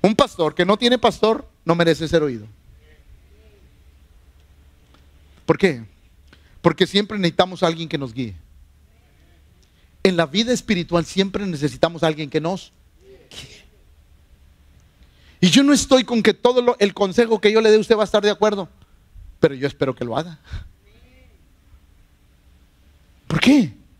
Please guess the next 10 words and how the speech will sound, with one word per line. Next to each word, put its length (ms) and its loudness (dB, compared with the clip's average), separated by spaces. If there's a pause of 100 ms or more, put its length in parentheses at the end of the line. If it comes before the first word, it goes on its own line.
(460)
Porque 240 2
todo 300 2
lo 160 6
vemos 280 0
de 60 4
acuerdo 380 0
a 20 4
lo 160 0
que 100 2
Dios 540 0